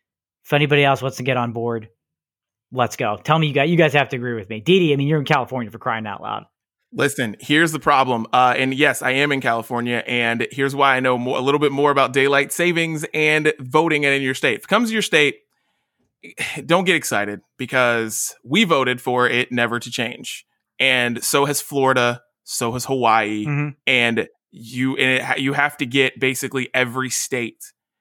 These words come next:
Speaker 2: to do it. And then, like, it goes through Congress and all of that. And there's all these, like, environmental things that have to do with daylight savings. So it really never passes.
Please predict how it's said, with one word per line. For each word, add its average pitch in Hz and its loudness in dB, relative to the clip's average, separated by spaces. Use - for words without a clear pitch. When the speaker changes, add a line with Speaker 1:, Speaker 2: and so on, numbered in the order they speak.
Speaker 2:
to 135 -2
do 117 -2
it. 165 0
And 139 2
then, 127 0
like, 135 -2
it 156 0
goes 147 2
through 139 -2
Congress 135 0
and 131 -6
all 127 2
of 117 -6
that. 120 4
And 120 -6
there's 120 -4
all 135 2
these, 120 -4
like, 127 0
environmental 127 2
things 120 -2
that 117 -8
have 117 0
to 107 -14
do 120 -2
with 113 -2
daylight 120 -2
savings. 110 -4
So 120 -2
it - -6
really 143 2
never 120 0
passes. - -6